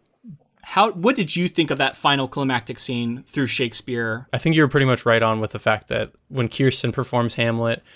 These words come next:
Speaker 2: it was more affecting to me. Feels like we're retreading the same ground. I do get that it's, it's emotional and it's heavy for Tyler, but again, yeah, I wasn't super sold on Tyler being this, like, now he's a character we should really care about. I was pretty much right along the same lines as you guys.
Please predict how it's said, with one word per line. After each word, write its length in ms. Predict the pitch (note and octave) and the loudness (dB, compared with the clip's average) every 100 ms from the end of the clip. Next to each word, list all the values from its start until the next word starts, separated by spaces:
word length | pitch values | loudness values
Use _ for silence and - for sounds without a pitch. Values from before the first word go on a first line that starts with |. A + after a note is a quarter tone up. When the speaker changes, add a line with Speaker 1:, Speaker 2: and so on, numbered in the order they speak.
| _ | _
Speaker 2:
it 60 | - | 0
was 160 | A#2 A2+ | 2 2
more 160 | A#2+ | 2
affecting 460 | A2+ A#2 A2+ - A#2+ | 2 -2 -4 -4 -4
to 100 | C3 | -2
me. 260 | B2+ B2+ - _ _ | -2 -2 -6 _ _
Feels 240 | D3 C3 | 0 2
like 140 | C3 | 2
we're 100 | B2+ | 2
retreading 480 | A#2 A#2+ - A#2 A2+ | 2 2 4 2 2
the 60 | A2+ | 0
same 240 | - A2+ | 0 0
ground. 460 | A2 A2 G#2+ A2 A2+ | 0 0 0 0 -2
I 80 | B2 | -4
do 280 | A2+ C#3 C#3 | 2 2 4
get 260 | B2+ A2+ | 2 2
that 100 | A#2+ | 2
it's, 200 | A#2 - - - | 0 0 -8 -14
it's 260 | - C#3+ C3 | -6 -4 -2
emotional 600 | A2+ A#2 - B2+ A#2 A#2 | 2 0 0 0 2 2
and 100 | A2 | 0
it's 100 | - | -2
heavy 280 | A2+ A2+ A2 | -2 0 -4
for 220 | - G#2+ | -6 -8
Tyler, 580 | - A#2 B2+ C#3 D3 C#3 - - _ | -2 0 0 0 -2 -4 -16 -20 _
but 140 | B2+ A#2+ | 2 4
again, 340 | A#2 A#2 A2+ - | 4 0 -2 0
yeah, 140 | A2 | 0
I 120 | A2 | 2
wasn't 300 | B2 C3+ C3 | 4 4 2
super 280 | - C3+ B2+ | 0 -2 0
sold 280 | - B2 A#2+ | 2 2 2
on 100 | A2+ | 0
Tyler 360 | A2+ A2+ A2+ A2 | 0 0 2 0
being 380 | A2+ A2 A2+ | -2 -2 -2
this, 220 | A2+ G#2+ - | -4 -6 -4
like, 300 | A#2 A2 - _ _ _ _ _ _ _ | -4 -6 -16 _ _ _ _ _ _ _
now 220 | A#2+ A#2 | 2 4
he's 140 | A#2 A2 | 2 0
a 40 | |
character 360 | - B2 - B2+ | 0 0 2 0
we 100 | A#2+ | 0
should 180 | - | 0
really 200 | C3 A#2+ | 2 2
care 240 | A#2+ B2+ B2+ | 2 2 4
about. 360 | B2+ C3 C3 - _ _ _ | 4 4 2 -4 _ _ _
I 120 | B2+ | 0
was 120 | C3+ | 2
pretty 200 | - D3+ | 2 0
much 200 | C3+ A#2+ | 2 0
right 200 | B2 A#2+ | 2 2
along 240 | A2 A2 A2 | 2 0 -2
the 40 | |
same 220 | - A2+ | -4 -4
lines 240 | A2 A2+ A#2 | 0 -2 -2
as 100 | B2 | -2
you 120 | B2+ | 2
guys. 320 | C3 B2+ - | 4 4 2